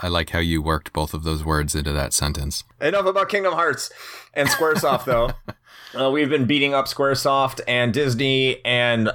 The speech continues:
Speaker 2: all things like that, Final Fantasy, and maybe until our next episode, and we, we promise we'll, we'll back off maybe. But
Speaker 1: Maybe.
Speaker 2: this week, this week, we are going back to the P C. We are, we are going to go back
Speaker 1: Yeah, boy.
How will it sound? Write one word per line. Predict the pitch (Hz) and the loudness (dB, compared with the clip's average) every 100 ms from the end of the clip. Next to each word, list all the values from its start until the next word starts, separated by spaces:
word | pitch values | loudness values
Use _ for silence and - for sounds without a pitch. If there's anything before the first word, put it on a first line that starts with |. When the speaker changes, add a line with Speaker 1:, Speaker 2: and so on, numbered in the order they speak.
| - | -2
Speaker 2:
all | 127 135 | 0 0
things | 127 135 127 127 120 - - | 2 0 2 2 0 -2 -2
like | 123 120 | -2 0
that, | 131 123 113 - | 2 0 -2 -2
Final | 135 127 | 0 2
Fantasy, | 120 123 127 123 127 127 | 2 2 2 0 0 2
and | 117 110 - | 0 -2 -6
maybe | 110 113 117 | -2 0 0
until | 120 117 | 0 0
our | 110 | 0
next | 104 104 | -2 -2
episode, | 104 101 110 | -4 -2 -2
and | 104 | -2
we, | 92 | -6
we | 90 95 | -8 -4
promise | - 101 98 92 | 0 0 0 -2
we'll, | 92 85 | -4 -4
we'll | 87 | -4
back | 82 87 82 | 0 0 2
off | 80 80 | 0 0
maybe. | 82 78 78 - - - - | -4 -6 -8 -12 -18 -18 -12
But | - 151 151 - _ _ _ | -2 0 0 -2 _ _ _
Speaker 1:
Maybe. | - 98 85 73 | 0 0 0 -2
Speaker 2:
this | 214 214 | -4 -2
week, | 147 120 113 - - _ | -2 0 -2 -6 -18 _
this | 156 151 143 | -2 -2 0
week, | 127 123 - _ | 0 -2 -8 _
we | - | -2
are | 123 | 0
going | 117 135 160 170 | 0 0 2 2
back | 135 139 127 123 - _ _ - | 2 2 0 -2 -8 _ _ -4
to | 139 | 0
the | 117 | 0
P | - 135 123 | 0 -2 0
C. | - 120 98 80 - _ | 2 2 0 -2 -8 _
We | 117 | 0
are, | 117 117 - | 2 0 0
we | 123 | 0
are | 113 | 0
going | 95 139 143 | 0 0 2
to | 143 | 2
go | 135 135 | 2 2
back | 117 113 107 | 2 2 0
Speaker 1:
Yeah, | 277 285 | 0 -2
boy. | 233 294 302 | -2 -2 0